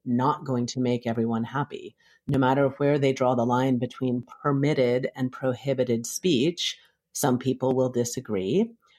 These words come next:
And no matter what lines they draw, trying to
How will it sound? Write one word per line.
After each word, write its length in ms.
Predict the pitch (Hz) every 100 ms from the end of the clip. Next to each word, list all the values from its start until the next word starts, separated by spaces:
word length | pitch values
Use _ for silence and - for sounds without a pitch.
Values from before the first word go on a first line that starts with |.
| _ _ -
And 460 | 170 151 135 170 156 -
no 180 | 156 151
matter 500 | 147 151 147 143 139 -
what 220 | 156 160
lines 360 | 160 139 135 -
they 160 | 123
draw, 580 | 117 127 160 139 104 131 - _ _ -
trying 340 | - 156 151
to 560 | 151 - 143 131 127